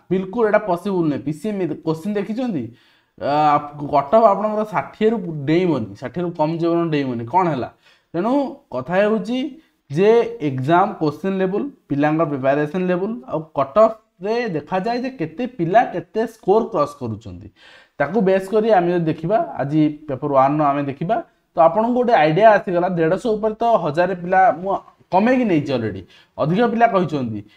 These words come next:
ଏଠି ଆପଣଙ୍କର, ପ-, ମାନେ ଅଠର ପରସେଣ୍ଟ, ସାତ ପରସେଣ୍ଟ, ମାନେ ପାଖାପାଖି ଆପଣଙ୍କର ଆସିଯାଉଛି, ଅ, ବା-, ଏଠି ଆପଣ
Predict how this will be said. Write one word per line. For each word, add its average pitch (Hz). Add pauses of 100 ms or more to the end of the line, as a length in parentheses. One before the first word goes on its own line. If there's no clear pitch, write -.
(120)
ଏଠି 156
ଆପଣଙ୍କର, 214 (360)
ପ-, 151
ମାନେ 165 (160)
ଅଠର 127
ପରସେଣ୍ଟ, 202
ସାତ 175
ପରସେଣ୍ଟ, 165
ମାନେ 165
ପାଖାପାଖି 180
ଆପଣଙ୍କର 175
ଆସିଯାଉଛି, 160 (400)
ଅ, 123 (560)
ବା-, 135 (300)
ଏଠି 147
ଆପଣ 151